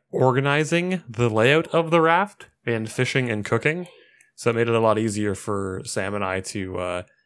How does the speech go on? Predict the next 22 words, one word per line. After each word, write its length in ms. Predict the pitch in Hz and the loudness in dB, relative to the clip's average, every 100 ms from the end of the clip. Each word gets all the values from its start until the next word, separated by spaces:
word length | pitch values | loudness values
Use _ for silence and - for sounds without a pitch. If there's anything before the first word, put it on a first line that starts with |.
| _ _ - | _ _ -10
spend 240 | - 110 | -2 0
our 100 | 101 | 0
time 240 | 113 107 | 0 -2
gathering 680 | 98 98 101 101 98 92 95 110 | 0 2 2 0 -2 -4 -6 -2
a 40 | |
lot 160 | 104 98 | -2 -2
of 60 | |
resources, 500 | 104 101 98 92 98 | -2 -2 -2 -4 -8
'cause 180 | - 98 | -8 -6
we, 140 | 101 101 98 | -4 -4 -4
we 220 | 113 110 110 | -2 -2 0
basically, 440 | 120 127 123 120 | 2 2 2 0
we 80 | 107 | 0
would 140 | 98 | -2
just 180 | 101 101 | -4 0
go 200 | 117 107 | 2 2
out, 240 | 101 104 - _ _ - | 2 0 -4 _ _ -8
we'd 160 | 95 | -4
gather, 500 | 92 101 98 101 104 107 | 2 2 2 0 -2 -4
we'd 100 | 110 | -2
come 180 | 120 104 | 0 0
back, 380 | 98 107 - | 0 -2 -6